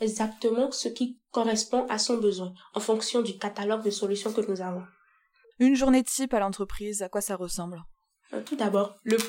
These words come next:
Speaker 1: le café, <laughs> le plus important. <laughs> Ensuite, euh, je, je prends connaissance de mes mails et de, de ce que j'ai à faire dans la journée, des différentes réunions. Je, j'aide mon tuteur dans ces différents dossiers.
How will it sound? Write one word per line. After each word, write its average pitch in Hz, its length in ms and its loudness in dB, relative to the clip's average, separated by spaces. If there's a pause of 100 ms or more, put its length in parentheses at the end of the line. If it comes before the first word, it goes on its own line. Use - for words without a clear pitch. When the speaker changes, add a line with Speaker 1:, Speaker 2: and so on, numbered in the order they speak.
(120)
Speaker 1:
le 202 120 6
café, 202 400 4 (140)
<laughs> 277 160 2
le 254 140 8
plus 254 260 4
important. 240 480 4 (520)
<laughs> - 840 -2
Ensuite, 247 540 2
euh, 208 220 6
je, 196 800 2 (300)
je 202 120 2
prends 214 180 -4
connaissance 208 400 0
de 185 80 -2
mes 185 120 0
mails 208 440 2 (600)
et 190 220 -2
de, 180 400 2
de 180 80 4
ce 202 140 0
que 214 100 2
j'ai 190 160 2
à 185 80 -2
faire 196 180 2
dans 185 120 -2
la 185 100 -2
journée, 180 320 -2
des 196 100 -4
différentes 185 460 -4
réunions. 180 480 0 (500)
Je, 196 220 -4
j'aide 240 320 2
mon 220 120 0
tuteur 233 600 -4 (320)
dans 190 80 -2
ces 247 140 2
différents 214 380 -2
dossiers. 196 360 -6